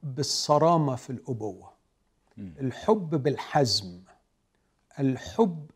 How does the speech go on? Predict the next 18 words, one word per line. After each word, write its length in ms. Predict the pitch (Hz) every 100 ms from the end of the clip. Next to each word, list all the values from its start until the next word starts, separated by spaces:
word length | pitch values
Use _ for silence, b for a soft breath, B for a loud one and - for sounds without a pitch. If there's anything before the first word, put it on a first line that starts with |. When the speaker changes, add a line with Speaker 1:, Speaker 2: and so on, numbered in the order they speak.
| -
Speaker 1:
بالقيادة، 1080 | 135 156 - - 147 151 151 131 104 95 - _ _ _ _
Speaker 2:
مم. 100 | 92 - _ _ -
Speaker 1:
الحب 640 | 156 143 - - 240 214 160 _ -
بالجرأة 1000 | 139 156 131 131 180 160 - 143 107 - _ _
والمغامرة. 960 | 143 139 139 131 131 135 139 143 101 - _ _ _ _ _ _ _ -
Speaker 2:
مم. 60 | -
Speaker 1:
في، 460 | - 247 240 208 -
في 440 | _ 214 214 202 -
شيء 400 | - 220 208 - 208
أكتر 440 | 208 - 180 147
من 380 | 147 175 180 170 - 151
مجرد 600 | 139 123 175 160 170 139 - 143
الحب. 460 | 120 - 165 127 - _ _ _ _ _ _ 98
Speaker 2:
مم. 60 | 80 _ _ -
Speaker 1:
امتزاج 640 | 135 123 139 120 208 240 165
هذا 280 | 190 156 165
الحب 560 | - - 160 135 123
بالصرامة 840 | 143 - - 143 147 190 226 233